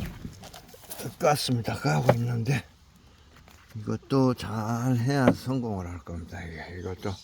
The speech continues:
어, 제법 큰 데인데, 이게 또 음...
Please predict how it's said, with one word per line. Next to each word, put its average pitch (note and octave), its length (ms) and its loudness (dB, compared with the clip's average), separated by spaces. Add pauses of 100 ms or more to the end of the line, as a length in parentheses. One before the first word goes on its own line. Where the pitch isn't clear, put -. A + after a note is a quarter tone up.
(640)
어, F#2 240 -4
제법 G#2 400 0
큰 B2 280 0 (1160)
데인데, G#2 480 0 (3000)
이게 F2 460 -6 (160)
또 G#2 1000 0 (2250)
음... D#2+ 880 -8